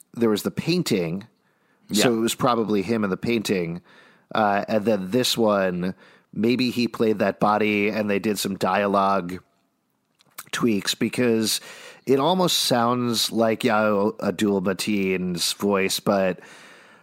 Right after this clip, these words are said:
Speaker 1: a little lighter and fuller and a little higher than his regular voice.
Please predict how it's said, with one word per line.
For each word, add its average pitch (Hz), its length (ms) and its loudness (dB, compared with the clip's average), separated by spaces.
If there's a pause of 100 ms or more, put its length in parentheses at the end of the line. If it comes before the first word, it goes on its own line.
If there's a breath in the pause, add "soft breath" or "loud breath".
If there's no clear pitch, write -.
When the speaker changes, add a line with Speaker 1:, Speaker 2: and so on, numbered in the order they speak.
(120 loud breath)
Speaker 1:
a 131 60 -2
little 156 680 2
lighter 135 680 0
and 117 240 -6
fuller 131 640 0
and 101 100 0
a 107 40 0
little 123 260 0
higher 117 600 -2
than 90 140 -4
his 82 160 -6
regular 85 360 -4
voice. 85 560 -4